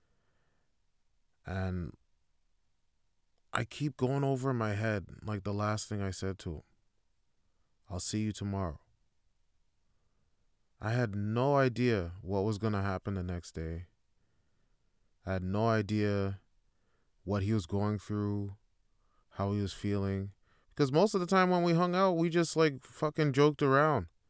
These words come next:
And, like, most of the time it's just me complaining about my problems, and he, he was always offering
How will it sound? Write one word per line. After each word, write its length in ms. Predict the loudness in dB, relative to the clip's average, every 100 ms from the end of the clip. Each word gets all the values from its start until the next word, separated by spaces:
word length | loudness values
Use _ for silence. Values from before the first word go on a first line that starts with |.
| _ _ _
And, 120 | 4
like, 100 | 4
most 240 | 8 8 8
of 100 | 8
the 80 |
time 160 | 8 8
it's 100 | 6
just 180 | 4 4
me 200 | 4 4
complaining 520 | 2 2 2 2 2
about 240 | 4 4
my 200 | 6 4 4
problems, 580 | 6 6 6 2 0
and 120 | 0 0
he, 200 | 0 -2
he 260 | -2 0
was 140 | 0 2
always 280 | 2 2
offering 600 | 2 0 0 -2 -2 -2